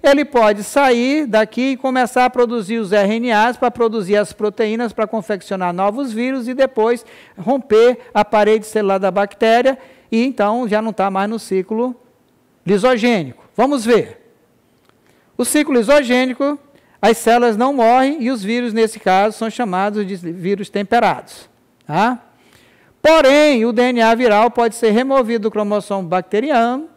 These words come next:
e iniciar um ciclo lítico. Nós vamos ver aqui em seguida. Então, vamos lá. Os dois ciclos ao mesmo tempo. Então, o vírus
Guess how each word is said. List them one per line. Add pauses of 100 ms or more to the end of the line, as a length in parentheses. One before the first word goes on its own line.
(100)
e
iniciar
um
ciclo (340)
lítico. (440)
Nós
vamos
ver
aqui
em
seguida. (960)
Então,
vamos
lá. (540)
Os
dois
ciclos
ao
mesmo
tempo. (1500)
Então, (260)
o
vírus